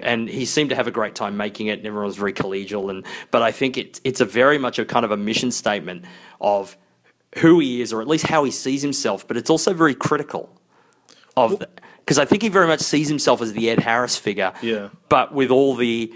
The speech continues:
Speaker 1: you know, idealism and arrogance that that entails.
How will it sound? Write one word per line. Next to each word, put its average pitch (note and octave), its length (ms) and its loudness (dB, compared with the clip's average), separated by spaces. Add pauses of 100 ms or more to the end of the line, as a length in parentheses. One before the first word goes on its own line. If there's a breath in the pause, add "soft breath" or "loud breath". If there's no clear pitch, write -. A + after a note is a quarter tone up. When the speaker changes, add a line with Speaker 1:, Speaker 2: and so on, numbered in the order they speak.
(280 loud breath)
Speaker 1:
you D3 160 2
know, A2+ 320 2 (320)
idealism C3+ 760 2
and B2+ 220 -2
arrogance A#2+ 640 2
that A2+ 160 -4
that G#2+ 160 2
entails. - 720 -8